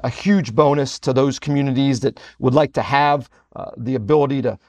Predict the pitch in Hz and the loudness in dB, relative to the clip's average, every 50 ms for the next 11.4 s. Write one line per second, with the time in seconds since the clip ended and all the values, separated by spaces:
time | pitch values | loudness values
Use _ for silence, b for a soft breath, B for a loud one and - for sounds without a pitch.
0 | _ _ - - 135 113 139 147 147 147 135 117 147 147 131 - - 165 151 147 | _ _ -6 -4 0 2 4 4 4 2 2 0 0 -2 -2 -2 -2 0 0 0
1 | 120 143 139 - 151 151 143 131 123 - - 101 107 - 113 - - 156 131 147 | 0 -2 -6 -4 -4 -4 -4 -4 -6 -8 -6 -4 -4 -4 -4 -4 -2 0 2 2
2 | 143 135 135 135 - 156 156 131 143 147 123 - - 135 131 135 139 135 139 147 | 2 0 0 -2 0 0 0 2 0 -2 -2 -2 -2 0 0 2 2 2 2 2
3 | 143 123 139 127 143 147 135 123 - - b b b b b _ _ _ _ _ | 2 2 0 2 2 0 0 -2 -10 -14 b b b b b _ _ _ _ _
4 | _ - - - 127 143 139 139 - - - - - 185 180 170 143 135 127 139 | _ -16 -8 -4 0 0 0 -2 -4 -8 -8 -2 0 0 0 2 0 0 0 2
5 | 160 175 170 139 120 101 120 110 123 117 117 117 120 113 98 - 143 123 120 110 | 2 2 2 0 -2 -4 -2 0 0 2 2 2 0 -2 -2 -4 -2 -2 -2 0
6 | 107 127 139 - - - 131 127 123 123 117 120 123 131 131 127 117 113 120 113 | 0 0 0 0 -2 -2 0 2 2 2 0 0 0 0 0 0 0 -2 -4 -4
7 | - - 143 131 131 127 120 - - - _ _ - 117 127 123 131 123 - - | -4 -2 0 2 2 2 0 -2 -6 -16 _ _ -2 0 2 2 0 0 -2 -2
8 | - 131 127 117 117 113 - - 151 139 135 123 120 120 - 143 135 117 135 131 | 0 0 0 0 -2 -4 -2 -2 0 0 2 0 0 0 2 2 2 2 0 -2
9 | 117 117 135 151 156 156 151 - _ _ _ _ _ _ _ - - 131 117 160 | 0 2 2 4 4 2 0 -2 _ _ _ _ _ _ _ -14 -8 -2 2 4
10 | 160 151 151 160 190 196 - - 208 180 156 135 147 202 175 156 180 190 180 - | 4 4 4 2 2 2 2 0 0 0 0 0 0 0 0 2 0 0 0 -2
11 | - 190 196 190 196 202 190 185 | 0 0 2 2 2 0 -2 -4